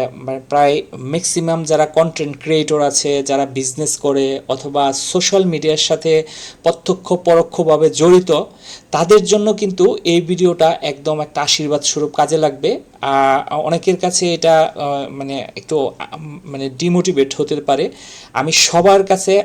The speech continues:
হাত জোড় করে ক্ষমা চেয়ে নিচ্ছি, আমার যদি কোনো ভুল ত্রুটি থাকে আপনারা ক্ষমা করে দিবেন। তারপরে আমরা আসি মূল ভিডিওতে।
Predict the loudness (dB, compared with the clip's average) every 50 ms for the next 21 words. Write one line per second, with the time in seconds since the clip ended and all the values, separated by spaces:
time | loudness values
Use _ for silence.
0 | -2 -6 -12 -6 -2 0 0 -2 -2 -2 0 0 0 0 2 0 0 0 0 -2
1 | -2 -2 0 0 -2 -2 -4 -4 -4 -6 -4 -2 -2 0 0 0 -2 -4 -4 -6
2 | -8 -12 -10 -8 -6 -6 -6 -6 -6 -6 -6 -6 -6 -8 -8 -8 -8 -6 -6 -6
3 | -4 -4 -4 -4 -4 -6 -6 -6 -4 -2 0 2 2 2 2 0 0 0 -4 -8
4 | -10 -12 -18 -20 -20 -20 -20 -20 -20 -20 -20 -20 -20 _ _ _ _ _ 0 2
5 | 4 4 4 4 4 4 6 4 2 0 -2 -4 -6 -4 0 4 4 4 4 4
6 | 2 0 -2 -4 -6 -8 -10 -6 -4 -4 -4 -4 -4 -2 0 2 2 2 2 0
7 | -2 -2 -2